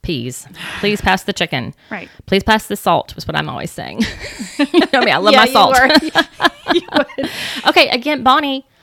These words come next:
Speaker 1: I was never taught this. And even now, at fifty-one,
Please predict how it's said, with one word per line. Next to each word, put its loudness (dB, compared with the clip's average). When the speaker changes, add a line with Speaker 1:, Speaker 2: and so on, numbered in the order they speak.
Speaker 1:
I 6
was 2
never 4
taught 0
this. -2
And -4
even 4
now, 0
at 0
fifty-one, 0